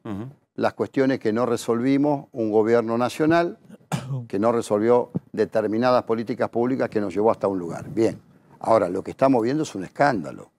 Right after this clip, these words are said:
Speaker 2: Esto es un escándalo por, por esta situación que estamos planteando. De hecho, ayer se produjo una primera situación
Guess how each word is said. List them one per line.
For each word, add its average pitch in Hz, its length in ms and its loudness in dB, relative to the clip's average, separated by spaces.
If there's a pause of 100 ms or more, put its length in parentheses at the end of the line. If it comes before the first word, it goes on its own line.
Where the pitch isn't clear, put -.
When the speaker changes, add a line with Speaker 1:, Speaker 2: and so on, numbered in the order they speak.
(120)
Speaker 2:
Esto 131 280 -2
es - 120 -12
un 92 100 -8
escándalo 104 680 -2 (580)
por, 95 220 -4
por 110 200 2
esta 120 200 2
situación 107 420 -4
que 98 60 -4
estamos 113 260 2
planteando. 104 480 2 (240)
De 160 220 8
hecho, 190 240 6
ayer 135 240 4
se 160 120 -4
produjo 151 400 0
una 135 140 2
primera 165 400 -4
situación 190 640 -2